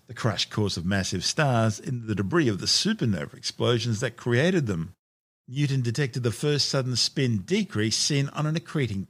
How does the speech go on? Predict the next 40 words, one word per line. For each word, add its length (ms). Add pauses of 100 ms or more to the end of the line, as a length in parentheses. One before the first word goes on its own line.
pulsar, 600 (260)
a 100
rapidly 440
spinning 460
neutron 420
star 420 (180)
powered 360
by 180
gas 340
being 280
funneled 400
onto 340
it 140
from 180
a 60
stellar 400
neighbour. 640 (500)
X-rays 500
also 340
bounce 380
all 160
around 320
the 120
environments 540
near 140
black 320
holes, 560 (100)
creating 440
echoes 340
that 100
act 220
like 240
sonar 640
to 140
map 200
areas 380
around 380
supermassive 720
black 260
holes. 640